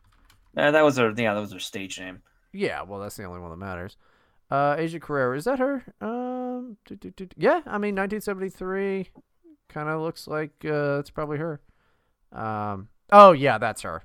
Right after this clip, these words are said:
Speaker 2: Yeah, Asia Carrera. Oh, apparently she got arrested for drunk driving once. Looks rough
Speaker 1: Oh,
Speaker 2: without that makeup.
Speaker 1: shocker.
Speaker 2: <laughs> Yeah. Yeah, and she looks, uh, she looks rough. Well, she's an old lady now, but, um, you know, she had a good career. Good for her. She, you know,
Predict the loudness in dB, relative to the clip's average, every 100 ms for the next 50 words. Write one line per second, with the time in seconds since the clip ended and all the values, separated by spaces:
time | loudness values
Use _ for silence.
0 | -12 -8 -8 -6 -8 -6 -4 2 6 6
1 | 6 0 -2 -4 -2 -2 -4 -10 -10 -10
2 | -4 0 0 -2 -8 -8 -10 -16 _ _
3 | _ _ _ _ _ -10 -8 -8 -2 2
4 | 2 2 0 0 -2 -2 -2 2 4 4
5 | 2 -2 -4 _ _ -20 -18 -12 -10 -10
6 | _ _ _ _ _ _ _ _ _ _
7 | _ _ _ -20 -16 -12 -8 -8 -8 -12
8 | -16 -14 -10 -8 -8 -10 -10 -6 -4 -6
9 | -8 -8 -6 -8 -10 -4 -2 -2 -6 -4
10 | -2 -2 -4 -2 -2 -2 -4 -6 -8 -8
11 | -10 -10 -12 -6 -6 -6 -6 -2 0 2
12 | 2 2 0 -2 0 0 0 -2 -4 -4
13 | -4 -6 -10 -14 -14 _ _ -14 -12 -12